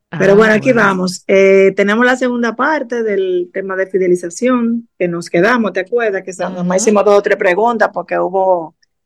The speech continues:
Speaker 1: varios comentarios y demás. Eh, y bueno, lo que, para recordar a los que no escucharon hace quince días, lo que vamos a estar hablando es sobre la retención y la fidelización de los empleados y cómo esto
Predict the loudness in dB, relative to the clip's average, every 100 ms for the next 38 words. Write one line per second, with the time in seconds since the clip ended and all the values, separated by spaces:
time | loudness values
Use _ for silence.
0 | _ _ -4 0 0 -2 -4 -2 0 2
1 | 2 0 -4 -8 -8 -4 -4 -4 -10 _
2 | _ _ _ _ _ -6 -4 -4 -4 -4
3 | -2 0 2 0 0 -2 0 0 -2 -2
4 | -2 -4 -2 0 0 -2 -4 -6 -2 -2
5 | -4 -6 -8 -2 0 0 -4 -12 -16 -20
6 | -12 -8 -4 -2 -2 -4 _ _ _ _
7 | _ -8 -2 2 2 4 4 4 2 0
8 | 2 2 2 2 0 0 -2 -2 -4 -2
9 | -2 -4 -6 -10 -8 -8 0 0 0 -2
10 | -2 -6 -8 -6 -8 -4 0 2 0 -2
11 | -2 -2 0 -2 0 0 0 -2 -6 -6
12 | -4 0 2 4 4 6 4 2 -2 -2